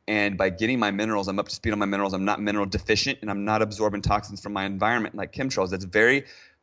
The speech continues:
not fear-based, very solutions, very empowering, you know. So this guy also made, um, this,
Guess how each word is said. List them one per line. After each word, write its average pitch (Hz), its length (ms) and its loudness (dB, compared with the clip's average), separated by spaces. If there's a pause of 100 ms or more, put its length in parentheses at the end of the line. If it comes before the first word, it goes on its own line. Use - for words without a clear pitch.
(140)
not 123 400 4
fear-based, 113 800 0
very 110 240 -2
solutions, 110 640 -6
very 98 220 -2
empowering, 95 640 -2 (120)
you 98 100 -8
know. 90 120 -4 (400)
So 120 640 6 (120)
this 127 480 -2
guy 131 200 4
also 127 360 4
made, 113 520 2 (100)
um, 101 380 -4 (360)
this, - 460 -8